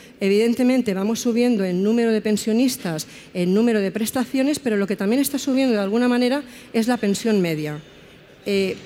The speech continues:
hay un, hay registros en los que se ve que actualmente las personas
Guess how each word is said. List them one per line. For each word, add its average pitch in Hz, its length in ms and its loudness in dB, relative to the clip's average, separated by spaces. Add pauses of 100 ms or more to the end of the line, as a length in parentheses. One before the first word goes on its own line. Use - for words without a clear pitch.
hay 247 220 2
un, 262 380 4
hay 247 500 0
registros 277 580 -2
en 254 100 0
los 208 140 -4
que 208 80 -2
se 196 200 0
ve 233 240 0 (580)
que 233 160 0
actualmente 233 720 0
las 202 160 0
personas 202 580 -2